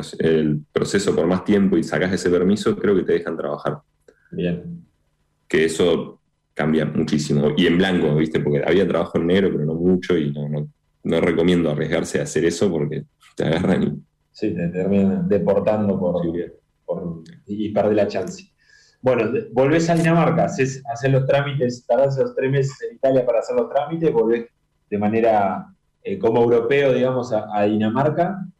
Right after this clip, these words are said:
Speaker 2: y después
Speaker 1: Sí.
Speaker 2: cambian un poco los trámites para, digamos, ahora estar en Dinamarca como ciudadano italiano.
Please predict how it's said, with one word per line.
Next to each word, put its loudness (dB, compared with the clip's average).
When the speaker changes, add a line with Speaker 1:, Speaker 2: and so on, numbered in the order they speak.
Speaker 2:
y -4
después 0
Speaker 1:
Sí. -4
Speaker 2:
cambian 2
un 0
poco 2
los -2
trámites -2
para, 0
digamos, 0
ahora 2
estar 0
en -2
Dinamarca 0
como -8
ciudadano -2
italiano. -2